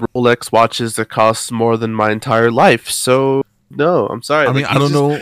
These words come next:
Speaker 1: he's turned into a basic fucking bitch rapper to me. That's what I'm trying to say.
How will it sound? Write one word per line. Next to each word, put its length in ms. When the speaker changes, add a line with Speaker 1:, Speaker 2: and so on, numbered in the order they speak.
Speaker 1:
he's 400
turned 380
into 300
a 80
basic 600
fucking 500
bitch 320
rapper 380
to 100
me. 120
That's 260
what 60
I'm 80
trying 180
to 80
say. 320